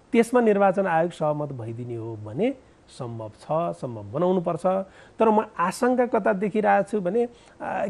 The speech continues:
ए-, यसो यसो छलफल गर्दै चाहिँ राजनीतिक दलहरूले भनिदिने, उम्, बाधा नफुकाइदिने,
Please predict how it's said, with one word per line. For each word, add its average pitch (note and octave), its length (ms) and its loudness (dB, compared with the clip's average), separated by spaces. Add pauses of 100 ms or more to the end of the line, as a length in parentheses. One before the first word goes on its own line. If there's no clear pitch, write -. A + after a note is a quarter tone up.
ए-, G#3+ 360 -2
यसो G#3+ 180 2
यसो A3+ 180 2
छलफल G3 300 0
गर्दै A3 460 0
चाहिँ G#3+ 220 0
राजनीतिक F#3+ 580 0
दलहरूले G3+ 420 2
भनिदिने, D#3 520 -2
उम्, C3+ 800 -10
बाधा F3 300 0
नफुकाइदिने, G3+ 720 -2